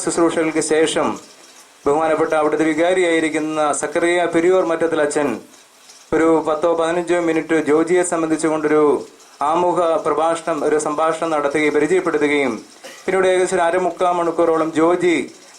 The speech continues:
തൻ്റെ അനുഭവ സാക്ഷ്യം ഈ ടെലിവിഷനിലൂടെ എല്ലാവരോടുമായിട്ട് പറയുകയും ചെയ്തു. അത് കണ്ടുകൊണ്ടിരുന്ന ഞങ്ങൾ എല്ലാവരും കൂടെ കണ്ടുകൊണ്ടിരിക്കുകയായിരുന്നു. ഒരു ഹൃദയത്തിലൂടെ ഒരു വാള് കിടക്കുന്ന അനുഭവമാണ് ആ സമയത്ത്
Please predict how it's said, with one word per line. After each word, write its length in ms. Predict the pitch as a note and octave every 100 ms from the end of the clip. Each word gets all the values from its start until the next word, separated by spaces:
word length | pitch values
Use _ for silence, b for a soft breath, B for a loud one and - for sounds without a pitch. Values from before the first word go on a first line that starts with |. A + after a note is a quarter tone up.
| -
തൻ്റെ 180 | D#3+ E3 D#3
അനുഭവ 300 | E3+ F#3 F#3+ E3+
സാക്ഷ്യം 360 | D#3+ D#3 E3 D#3
ഈ 20 | D#3
ടെലിവിഷനിലൂടെ 640 | D#3+ F3+ E3+ F3 D#3+ D#3 D#3
എല്ലാവരോടുമായിട്ട് 760 | F3 F#3 F3+ E3+ D#3+ D3+ D3 C#3+
പറയുകയും 360 | C#3 D3 D3+ C#3+
ചെയ്തു. 200 | B2 A2 - - - - - - - - - -
അത് 100 | D3+ D#3
കണ്ടുകൊണ്ടിരുന്ന 460 | D#3 E3+ E3+ D#3+ D#3
ഞങ്ങൾ 120 | D#3
എല്ലാവരും 260 | D#3+ F#3 F3+
കൂടെ 120 | F3+ D#3+
കണ്ടുകൊണ്ടിരിക്കുകയായിരുന്നു. 800 | D#3 E3+ E3 D3+ D3 D3 C#3+ C#3+
ഒരു 100 | D3+ C#3 B2+ B B B -
ഹൃദയത്തിലൂടെ 640 | D3+ F3 F3 E3+ E3+ E3 D#3+
ഒരു 80 | D3+
വാള് 200 | D3+ F3+ E3+
കിടക്കുന്ന 420 | D#3+ D#3 D#3+ D3+ C#3 C#3+
അനുഭവമാണ് 720 | D3+ D#3+ F3+ D#3 D3 D3 C#3+ G#2+ - - - - - -
ആ 40 | D3+ D3+
സമയത്ത് 380 | D#3 D3+ D#3